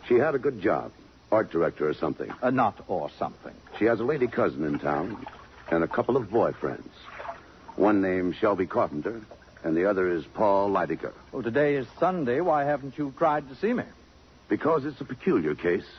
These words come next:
Speaker 1: and I wanted to think.
Speaker 2: Well, if you'll wait, I'll go with you when you leave.
Speaker 1: Why?
Speaker 2: Murder's my favorite crime. My radio audience loves it. I know you'll visit all your suspects. I'd like to study their reactions.
Speaker 1: You're on the list yourself, you know.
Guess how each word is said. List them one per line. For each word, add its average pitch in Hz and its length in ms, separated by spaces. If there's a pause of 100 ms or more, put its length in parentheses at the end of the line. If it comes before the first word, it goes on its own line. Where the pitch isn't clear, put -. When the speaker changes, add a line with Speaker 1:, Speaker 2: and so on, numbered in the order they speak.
(560)
Speaker 1:
and 90 120
I 87 40
wanted 90 280
to 104 140
think. 85 180 (280)
Speaker 2:
Well, 147 100
if - 60
you'll 120 180
wait, 135 220
I'll 127 180
go 131 120
with 143 240
you 107 100
when 139 160
you 147 100
leave. 175 260 (560)
Speaker 1:
Why? 101 340 (420)
Speaker 2:
Murder's 233 480
my 170 240
favorite 170 400
crime. 95 380
My 104 160
radio 139 380
audience 135 400
loves 127 260
it. 73 100 (400)
I 101 180
know 127 180
you'll 120 220
visit 120 280
all 131 240
your 110 280
suspects. 127 520
I'd 113 160
like 113 180
to 98 180 (280)
study - 280 (200)
their 90 100
reactions. 87 500 (480)
Speaker 1:
You're 101 180
on 101 160
the 95 80
list 104 320
yourself, 131 500
you 90 100
know. 64 300